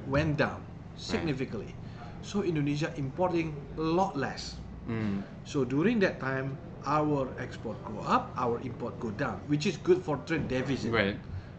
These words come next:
Speaker 1: In, in a sense, right?
Speaker 2: Yeah, I'm sure Donald Trump would love that kind of
Speaker 1: <laughs> Yeah,
Speaker 2: situation.
Speaker 1: yeah. Because China and Indonesia both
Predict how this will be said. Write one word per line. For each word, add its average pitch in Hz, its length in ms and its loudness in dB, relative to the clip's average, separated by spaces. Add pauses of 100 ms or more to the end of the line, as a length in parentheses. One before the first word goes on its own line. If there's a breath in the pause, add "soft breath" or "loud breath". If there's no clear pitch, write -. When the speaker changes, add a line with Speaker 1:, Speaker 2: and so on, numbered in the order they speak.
(300)
Speaker 1:
In, 143 160 -2
in 135 160 -2
a 135 60 4
sense, 113 380 -2
right? 120 180 -2 (160)
Speaker 2:
Yeah, 117 80 0
I'm 110 60 2
sure 110 140 0
Donald 110 280 4
Trump 104 240 2
would 90 140 -2
love 98 160 2
that 92 180 0
kind 95 320 2
of 104 60 4
Speaker 1:
<laughs> 185 40 10
Yeah, 185 240 12
Speaker 2:
situation. 131 680 8
Speaker 1:
yeah. 101 60 0 (200)
Because 131 340 0 (120)
China 185 420 0
and 160 100 0
Indonesia 135 640 2 (220)
both 160 220 2